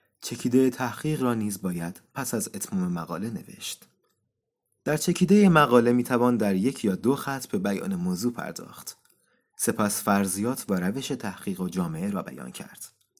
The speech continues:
پس از آن یافته‌های پژوهش را مطرح نمود. یافته‌ها و نتایج مقاله علمی پژوهش وزن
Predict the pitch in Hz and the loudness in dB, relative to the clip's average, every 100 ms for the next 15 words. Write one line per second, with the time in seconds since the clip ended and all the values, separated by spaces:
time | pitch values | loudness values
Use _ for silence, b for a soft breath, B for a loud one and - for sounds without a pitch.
0 | _ _ _ _ _ _ _ - 147 151 | _ _ _ _ _ _ _ -12 -2 2
1 | 131 139 131 127 127 127 143 151 - 98 | 4 4 4 4 4 0 2 0 0 -2
2 | - 98 - 76 71 - - - - _ | -2 -4 -4 -8 -10 -10 -14 -18 -20 _
3 | _ _ _ _ _ _ _ _ - 123 | _ _ _ _ _ _ _ _ 2 4
4 | 123 127 127 120 117 117 120 123 107 98 | 4 0 2 2 0 0 0 2 2 0
5 | 92 92 90 90 90 87 87 87 82 82 | 0 -2 -2 -4 -6 -6 -6 -8 -8 -8
6 | 92 113 - - b b b b 147 156 | -10 -10 -10 -12 b b b b 2 2
7 | 120 117 | 2 -2